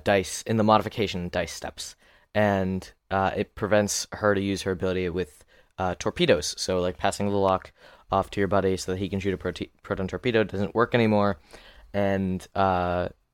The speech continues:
everybody in the world got super, super upset because they didn't like it when their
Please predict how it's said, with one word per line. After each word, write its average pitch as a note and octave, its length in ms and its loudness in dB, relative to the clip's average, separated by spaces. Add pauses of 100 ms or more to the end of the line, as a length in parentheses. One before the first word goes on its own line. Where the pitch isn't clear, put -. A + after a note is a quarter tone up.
(520)
everybody G2 760 2
in F2+ 500 -4 (140)
the G2 100 -4
world G2+ 420 4
got - 220 -2
super, F#2+ 380 -6
super F2+ 380 -6
upset G#2 540 6 (420)
because F#2+ 800 -4
they G2 120 -2
didn't F#2+ 300 -4
like F#2 240 -4
it F2+ 140 -4
when F2+ 200 -6
their F2 360 -4